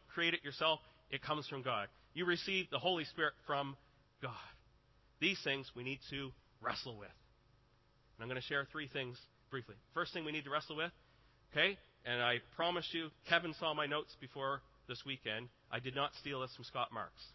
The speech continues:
okay? But two of the things he mentioned are the same two that I'm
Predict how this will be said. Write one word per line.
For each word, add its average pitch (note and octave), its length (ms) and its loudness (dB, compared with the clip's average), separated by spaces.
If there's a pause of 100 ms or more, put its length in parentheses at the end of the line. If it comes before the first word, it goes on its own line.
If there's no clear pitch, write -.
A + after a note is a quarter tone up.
(160)
okay? C3+ 320 -2 (400)
But B2+ 140 -4
two F#3 140 0
of F3 60 4
the D#3+ 60 2
things E3+ 240 0
he D#3 100 -2
mentioned E3 400 0 (800)
are B2 100 2
the B2 80 -6
same D3 260 2
two D3 280 -6 (260)
that A2+ 120 -2
I'm B2+ 280 -2